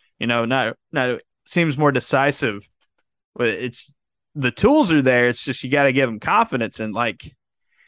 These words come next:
yeah, it's hard to have confidence when you're thrown into the fire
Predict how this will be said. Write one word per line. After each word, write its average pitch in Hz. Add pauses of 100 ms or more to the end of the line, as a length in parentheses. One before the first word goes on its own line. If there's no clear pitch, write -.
(140)
yeah, 185
it's 160
hard 214
to 165
have 185
confidence 175
when 127
you're 170
thrown 175
into 180
the 143
fire 151